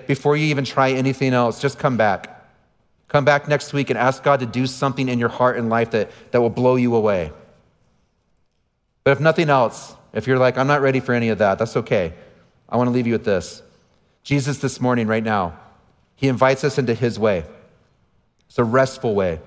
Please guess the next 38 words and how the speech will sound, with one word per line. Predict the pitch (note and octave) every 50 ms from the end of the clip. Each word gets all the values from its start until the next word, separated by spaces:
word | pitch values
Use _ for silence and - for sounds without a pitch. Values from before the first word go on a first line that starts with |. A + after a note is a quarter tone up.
| - - _
It's | _ -
a | -
patient | - - C#3+ C3 B2+ - - A#2 E2
way. | G2+ G2 F2+ E2+ E2 - - - _ _ _ _ _ _ _ _ _ _ _ _ _ _ -
It's, | - C3 A2+
it's | D3 C#3+ -
this | C#3+ C3+ -
grace | - - A#2+ B2+ C3+ C#3 D3 D3 -
that | D3
has | C3 C3+ A#2+ B2
a | A#2+
rhythm, | A2 G2+ G#2 B2+ C3+ B2 B2 G#2+ F#2+ F2 D#2+ D#2 - - - _ _ _ _ _ _ _ -
an | - A2+ -
unforced | - C#3 D3+ D3 - - D3 C#3 C#3+ C#3+ - -
rhythm, | C3 B2 A2 A#2+ A#2 A2+
and | G#2+ -
over | - C3 C3+ B2 D3
time | C#3+ - - - C3+ C3 C3 A#2+ A2
it | G#2+ F#2+ -
makes | A#2 B2 B2+ B2+ - -
sense. | - - - - C3+ B2+ G#2+ F#2 - - - - - _ _ _ _ _ _ -
And | G#2+
we | A#2+ A#2+
start | A#2+ - C#3 C#3 -
to | D3
feel | C#3 - C#3+ C#3 C3
the | B2+ B2
beat | F2+ - C3 B2+ C3+ C3+ -
of | A2+ G2
what | A2 B2 B2
it | B2+ A#2+ A2
really | A2+ A#2 C3 C3 C3+ C3+ B2+ B2+ - - - -
looks | A2 B2+ C3+ C3 - -
like | C3+ B2 B2
to | - B2
walk | G#2+ G#2 A#2+ A#2+ A#2+ A#2+ -
in | A2 G2
it. | F#2 E2+